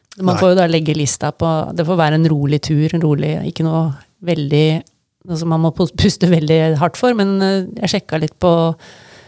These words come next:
Speaker 1: langrenn for eksempel, eh, og der for voksne mennesker så er, eh,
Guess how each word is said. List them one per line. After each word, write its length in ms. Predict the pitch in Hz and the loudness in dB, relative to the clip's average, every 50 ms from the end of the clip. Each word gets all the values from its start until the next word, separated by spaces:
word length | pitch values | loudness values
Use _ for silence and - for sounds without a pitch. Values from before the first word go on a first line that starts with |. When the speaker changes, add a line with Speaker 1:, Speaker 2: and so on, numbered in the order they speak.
| _ _ _ | _ _ _
Speaker 1:
langrenn 540 | 190 180 175 156 147 151 156 160 180 190 190 - | 0 0 2 2 2 2 2 2 2 0 -2 -2
for 120 | - 214 214 | -4 -6 -4
eksempel, 420 | 196 208 202 190 240 254 277 285 - - - | -2 -2 -2 0 0 -2 -2 -2 -6 -4 -2
eh, 280 | 196 185 185 185 180 185 | 0 2 2 2 0 0
og 120 | - 180 175 | -2 -2 0
der 220 | 180 196 214 220 | 0 0 0 -2
for 360 | 208 - - - - 190 180 180 | -2 -6 -12 -6 -2 0 0 2
voksne 380 | 175 196 190 - - - 185 175 | 2 0 -2 -2 -4 -2 0 2
mennesker 380 | 185 170 151 - - 233 240 | 2 2 0 -2 -2 -4 -4
så 220 | - - 269 262 254 254 - | -2 -2 -2 0 0 0 0
er, 360 | 180 165 180 185 180 180 180 | -2 -2 0 0 0 0 0
eh, 800 | 180 175 175 175 185 180 - - - - 254 240 - 254 247 | 0 0 0 0 -2 -4 -6 -8 -10 -10 -10 -12 -12 -12 -14